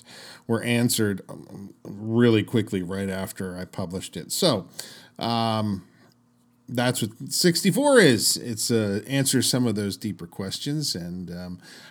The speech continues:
I think you'll enjoy this, uh, closure to the life of Alois Kastner. Before we do that, however, a quick reminder that there is a Potter and Potter auction on April, uh, April twenty-fourth,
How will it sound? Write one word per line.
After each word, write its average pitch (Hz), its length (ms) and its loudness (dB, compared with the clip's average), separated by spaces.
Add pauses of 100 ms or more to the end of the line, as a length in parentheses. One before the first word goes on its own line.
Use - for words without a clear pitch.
I 113 40 -10
think 107 280 -6
you'll 104 160 -2
enjoy 101 440 -4 (380)
this, - 300 -4
uh, 92 160 -4 (100)
closure 131 640 4
to 92 380 -4
the 87 100 -8
life 90 360 -8
of 78 200 -12
Alois 95 540 -6
Kastner. 127 560 -4 (480)
Before 170 400 4
we 139 220 8
do 135 240 6
that, 123 240 2
however, 131 540 2
a 110 60 2
quick 135 300 -2
reminder 113 560 2
that 113 220 -2
there 107 200 -2
is 92 160 -4
a 92 120 -8
Potter 92 420 -8
and 90 100 -10
Potter 95 320 -10
auction 110 480 -6
on 90 260 -4
April, 85 720 -10
uh, 82 320 -14
April 90 360 -14
twenty-fourth, - 1300 -4